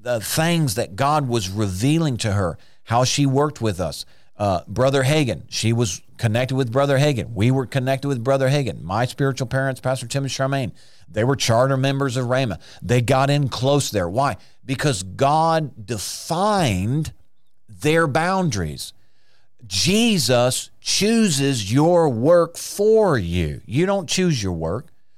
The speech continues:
You yield to your work. And so you've gotta look back and you can say, "Oh, I see. Oh, I see where this thing started. Oh, I see where this thing started." It's not originating with Justin. Justin isn't special. I'm just a recipient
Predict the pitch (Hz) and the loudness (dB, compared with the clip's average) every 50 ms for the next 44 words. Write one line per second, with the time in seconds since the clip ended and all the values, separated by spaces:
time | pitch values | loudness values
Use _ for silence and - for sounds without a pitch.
0 | - - - - - - - - 101 127 156 156 147 131 110 131 165 196 196 180 | -20 -20 -20 -20 -20 -20 -20 -12 -4 -2 0 0 2 2 2 2 2 4 2 2
1 | 143 107 - - 104 87 82 80 71 64 - 60 60 - - - - - - - | 0 0 -2 -2 -2 -2 -2 -4 -6 -8 -10 -10 -12 -12 -14 -20 -20 -20 -20 -20
2 | - - - - - - - 117 117 - - 139 135 127 120 107 - - - - | -20 -20 -20 -20 -20 -10 -8 -6 -4 -2 0 0 2 2 0 -2 -6 -14 -20 -8
3 | - 107 98 117 123 113 107 104 113 127 117 - - 127 143 156 127 - - - | -6 -2 2 2 4 4 4 4 2 2 0 2 2 2 2 2 0 -2 -6 -18
4 | - - - - - - 104 110 107 - 123 107 - - 90 110 127 135 120 113 | -20 -20 -20 -20 -12 -6 -4 -4 -2 -2 -2 -4 -4 -4 -2 0 0 2 2 0
5 | 127 - - 107 104 113 117 - - - - - - - - 87 98 117 147 147 | 0 0 -2 -2 -4 -6 -6 -10 -18 -20 -20 -20 -18 -8 -4 -2 0 0 0 0
6 | - 160 143 123 113 95 95 95 - - 98 92 85 - - 92 90 92 117 143 | 0 0 0 0 0 -2 -2 -4 -2 -2 -2 -4 -4 -4 -2 -2 -2 -2 -4 -8
7 | - - - - - - - - - 95 107 123 151 - - 156 139 127 117 107 | -12 -18 -20 -20 -20 -20 -20 -8 -2 0 0 0 0 0 0 0 2 2 2 0
8 | 95 101 98 - - 98 92 90 - - 95 85 85 90 120 147 - - - - | 0 0 -2 -2 -2 -2 -2 -2 -4 -2 -2 -2 -2 -2 -6 -8 -10 -16 -20 -20
9 | - - - - - 127 120 - 131 127 117 107 98 98 101 101 95 90 98 104 | -20 -20 -20 -8 -6 -4 -4 -2 0 0 0 0 0 0 -2 -2 -2 -2 -2 -2
10 | 98 95 95 92 90 80 82 95 92 98 - - 131 147 147 - - - - 101 | -2 0 -2 -2 -4 -4 -4 -4 -4 -4 -6 -8 -8 -12 -12 -14 -20 -10 -2 0
11 | 120 131 - 143 135 123 113 90 98 92 - - - 95 95 98 - 101 - - | 0 0 0 -2 -2 -2 -2 -2 -4 -6 -6 -2 0 0 0 0 -2 -6 -8 -8
12 | - - - - - - - - - 104 117 131 143 151 143 120 131 135 - - | -14 -20 -20 -20 -20 -20 -20 -14 -6 -4 -2 0 0 0 0 0 0 0 -2 -2
13 | - - - 123 120 113 98 104 101 - - - - - 254 277 - - 117 95 | -8 -6 -4 -4 -2 -2 -2 -2 -2 0 0 0 0 0 -2 -4 -2 -2 -2 -2
14 | 85 80 - - - - - | -2 -4 -6 -6 -8 -10 -10